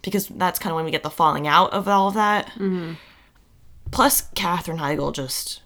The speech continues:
Speaker 1: wow. Like, there are, there aren't words
Speaker 2: Mm-mm.
Speaker 1: to describe how she takes this episode.
Speaker 2: Yeah.
Speaker 1: It's amazing.
Speaker 2: Yeah, I mean, what Becca said last week is true in a way. This episode is, quote unquote, better than the finale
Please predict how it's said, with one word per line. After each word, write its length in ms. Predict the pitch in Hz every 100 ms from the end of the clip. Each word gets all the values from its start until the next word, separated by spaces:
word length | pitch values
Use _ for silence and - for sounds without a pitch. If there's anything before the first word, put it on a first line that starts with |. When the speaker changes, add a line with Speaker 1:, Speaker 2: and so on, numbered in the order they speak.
| - - - - - - - - - - -
Speaker 1:
wow. 360 | - - - 180 -
Like, 220 | - 165 -
there 160 | 214 233 240 -
are, 60 |
there 200 | 190 202
aren't 300 | 226 185 175
words 540 | 143 135 104 - - - - -
Speaker 2:
Mm-mm. 360 | 202 151 165 160 -
Speaker 1:
to 100 | -
describe 420 | 190 165 170 139 -
how 120 | 147
she 100 | 175
takes 200 | 156 95
this 100 | -
episode. 460 | - - - - - - - -
Speaker 2:
Yeah. 300 | - - - 156 -
Speaker 1:
It's 320 | - - -
amazing. 560 | - - - - - 196 _ _ _ _ _ _ - - _ _ -
Speaker 2:
Yeah, 160 | 233
I 40 | 226
mean, 200 | 233 226
what 160 | 220
Becca 240 | 214 226 320
said 240 | - 226
last 340 | 180 170 170 -
week 180 | 185
is 160 | 170 156
true 320 | - 170 170
in 160 | 165 170
a 80 | 165
way. 320 | 156 156 165
This 240 | 170 175 175
episode 420 | 170 190 190 180
is, 400 | - 175 160 -
quote 180 | - 190
unquote, 540 | 175 165 180 156 143 -
better 420 | 160 160 185 196
than 220 | 190 175
the 80 | 170
finale 760 | - 160 151 160 165 175 -